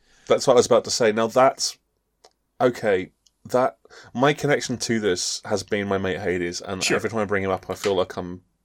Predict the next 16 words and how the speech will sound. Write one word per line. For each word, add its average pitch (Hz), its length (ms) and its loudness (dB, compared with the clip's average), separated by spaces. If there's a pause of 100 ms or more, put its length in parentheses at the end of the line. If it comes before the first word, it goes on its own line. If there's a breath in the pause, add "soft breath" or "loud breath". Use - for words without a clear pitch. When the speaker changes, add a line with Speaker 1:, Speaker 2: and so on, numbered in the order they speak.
(100)
Speaker 1:
dissing 104 240 0
him. 92 120 -2
I'm 98 120 -2
not 87 340 -2
at - 280 -2
all. 87 400 0 (400)
Okay. 90 260 2
Speaker 2:
No, 110 140 4 (100)
no, 101 180 -2 (140)
absolutely. 82 400 -12 (360)
Speaker 1:
Him 156 420 6 (140)
telling 139 360 2
me 107 100 -2
this 90 180 -4
stuff, - 540 -8
Speaker 2:
Yeah. 82 160 -8